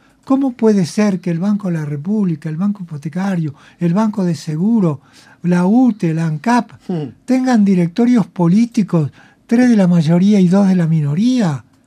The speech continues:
Speaker 1: cuando en cualquier lugar de un país serio,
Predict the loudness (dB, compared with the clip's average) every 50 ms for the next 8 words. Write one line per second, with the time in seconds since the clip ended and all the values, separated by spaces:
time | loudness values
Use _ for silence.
0 | _ _ _ _ _ _ _ 2 4 4 4 4 4 4 2 2 2 0 0 0
1 | 0 -2 -2 0 0 2 2 2 2 2 4 4 2 2 0 -4 -10 -16 _ _
2 | _ _ _ _ _ _ -20 -12 -8 -2 0 2 4 4 2 0 0 -2 -2 0
3 | -2 -2 -4 -2 0 0 2 2 2 0 0 -2 -2 -4